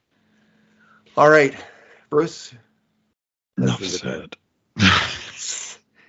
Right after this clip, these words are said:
Speaker 1: Well, you, you're gearing up, though. I can see the smoke coming from your ears. The, you're sharpening your pencils, and you're getting ready to write that post tomorrow where you just let it rip like you never have
Speaker 2: Good thing I'm
Speaker 1: before.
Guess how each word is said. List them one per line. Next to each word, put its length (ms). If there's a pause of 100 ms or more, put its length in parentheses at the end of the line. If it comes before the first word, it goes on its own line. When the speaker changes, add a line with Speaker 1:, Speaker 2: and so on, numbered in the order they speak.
(240)
Speaker 1:
Well, 140
you, 140
you're 560
gearing 420
up, 240
though. 140
I 80
can 180
see 160
the 100
smoke 320
coming 380
from 260
your 160 (180)
ears. 180
The, 160
you're 160
sharpening 500
your 100
pencils, 520
and 80
you're 100
getting 240
ready 220
to 120
write 240
that 220
post 380
tomorrow 280
where 120
you 120
just 280
let 140
it 100
rip 260
like 220
you 80
never 240
have 220
Speaker 2:
Good 140
thing 140
I'm 120
Speaker 1:
before. 100